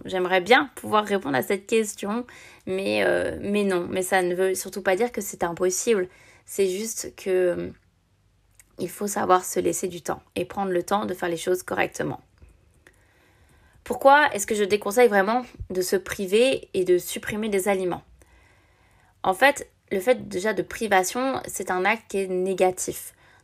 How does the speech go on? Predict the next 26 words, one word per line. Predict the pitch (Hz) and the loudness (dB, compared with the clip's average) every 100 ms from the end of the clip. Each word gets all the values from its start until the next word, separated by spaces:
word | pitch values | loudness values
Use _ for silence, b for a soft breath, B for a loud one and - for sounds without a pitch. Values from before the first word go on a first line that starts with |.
| - | -8
Donc | 185 180 | -4 0
dans | 180 175 175 180 190 - | 0 -2 -4 -6 -6 -2
votre | 185 185 | -2 -2
cerveau, | - - 185 175 180 220 254 277 262 - - | -6 2 4 4 2 6 8 6 4 -2 -8
en | 175 170 | -6 -4
gros, | 175 190 240 | -2 2 4
ça | 247 185 | 2 -2
sera, | - 196 185 220 B B B B B - | -2 0 2 2 B B B B B -8
euh, | 170 165 165 170 170 - - | -4 -4 -4 -8 -12 -16 -8
quelque | 185 180 170 | -6 -6 -8
chose, | - 214 202 | -6 -8 -2
voilà, | 175 165 170 170 | -2 0 -2 -2
de, | - 180 185 | -6 -10 -10
de, | 175 175 | -8 -10
de, | 165 165 165 165 170 175 180 - - | -10 -10 -10 -10 -10 -12 -14 -14 -14
de | - 175 | -12 -8
quelque, | 185 180 - 175 | -6 -8 -10 -12
on | 180 | -8
va | 185 | -6
dire, | 190 | -4
de | 180 | -6
sombre, | 160 - 190 180 196 196 185 | -8 -6 -2 -2 -2 -4 -6
de | 165 160 | -6 -6
noir, | 165 180 180 185 185 | -2 4 6 6 4
de, « | 180 165 | 0 -2
Oh, | 302 370 339 | -2 -2 -2